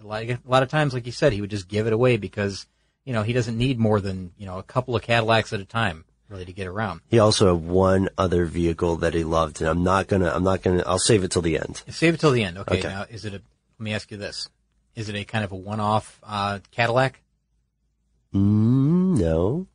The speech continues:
Speaker 1: Okay, then maybe I'll tell you this next story. How about that?
Speaker 2: All right.
Speaker 1: I will, I'm gonna leave out the Nixon story to tell you this one because,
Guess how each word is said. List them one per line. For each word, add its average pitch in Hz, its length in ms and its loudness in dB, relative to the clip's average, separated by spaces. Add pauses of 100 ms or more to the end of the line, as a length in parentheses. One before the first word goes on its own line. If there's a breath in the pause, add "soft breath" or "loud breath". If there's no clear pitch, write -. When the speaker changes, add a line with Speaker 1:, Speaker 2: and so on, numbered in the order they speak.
Speaker 1:
Okay, 110 520 -8
then 101 200 -10
maybe 113 200 -2
I'll 110 80 4
tell 120 200 0
you 110 100 4
this 104 180 -6
next 104 200 -6
story. 87 300 -2
How 104 60 -6
about 95 200 -6
that? 87 280 -6
Speaker 2:
All 107 160 6
right. 95 140 6
Speaker 1:
I 147 100 6
will, 156 240 6
I'm 170 160 0
gonna 165 180 4
leave 156 420 0
out 214 160 6
the 185 80 -2
Nixon 170 380 0
story 120 460 6
to 110 160 0
tell 131 180 4
you 113 140 6
this 107 220 2
one 90 140 -8
because, 98 400 -2